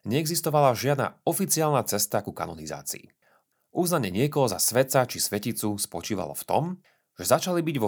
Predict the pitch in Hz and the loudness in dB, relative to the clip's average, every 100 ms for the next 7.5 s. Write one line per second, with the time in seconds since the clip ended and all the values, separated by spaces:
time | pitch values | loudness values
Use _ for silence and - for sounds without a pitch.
0 | 110 151 156 151 143 131 123 98 92 - | 0 0 0 0 2 2 2 0 -4 -6
1 | _ 143 165 170 131 - 104 117 104 104 | _ 0 0 0 0 0 -2 -2 -4 -6
2 | 82 76 76 71 - - _ _ _ _ | -10 -10 -12 -16 -16 -20 _ _ _ _
3 | _ _ _ _ 117 120 104 113 113 127 | _ _ _ _ 0 0 0 0 0 -2
4 | 127 120 78 78 78 151 156 - - 101 | -2 -2 -2 -6 -4 -4 -6 -10 -10 -4
5 | 95 90 104 117 95 - 113 120 107 104 | -2 0 0 0 -6 -2 0 0 2 0
6 | 101 - - 85 80 85 92 107 92 78 | 0 -6 -8 -8 -4 -4 -2 -4 -4 -6
7 | 85 80 110 139 - | -8 -4 0 0 -2